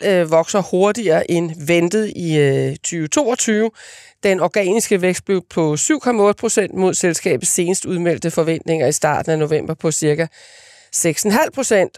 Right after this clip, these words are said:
Og, og Lars Hylsing, du har jo købt, øh, I S S til vores, øh, All-Star-portefølje.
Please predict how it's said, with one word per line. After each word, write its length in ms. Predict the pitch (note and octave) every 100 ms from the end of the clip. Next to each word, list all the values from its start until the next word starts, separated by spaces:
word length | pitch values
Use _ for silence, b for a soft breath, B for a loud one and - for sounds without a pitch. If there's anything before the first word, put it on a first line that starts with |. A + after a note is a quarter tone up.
| -
Og, 340 | F3+ E3+ E3+
og 140 | E3+ F#3
Lars 220 | F#3+ -
Hylsing, 340 | B3 B3 A3+
du 60 | C#4
har 100 | D#4+
jo 60 |
købt, 320 | D4 C4+ C4 C4
øh, 80 |
I 220 | A3+ G#3 F#3+
S 100 | G#3+ G#3
S 80 | -
til 160 | A#3
vores, 380 | G#3 F3+ F#3+ -
øh, 160 | F#3 E3+
All-Star-portefølje. 1300 | C#3+ F#3+ - F#3+ E3+ E3+ G3 E3+ F3 F3 E3 E3+